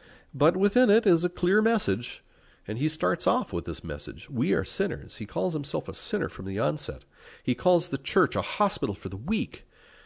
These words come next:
and the damaged and the wounded. He calls it,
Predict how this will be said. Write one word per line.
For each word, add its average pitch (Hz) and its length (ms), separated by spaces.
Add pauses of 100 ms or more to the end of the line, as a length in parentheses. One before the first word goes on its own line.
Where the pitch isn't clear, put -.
(340)
and 110 180
the 110 60
damaged 113 580
and 90 120
the 92 40
wounded. 120 420
He 135 120
calls 165 400
it, - 160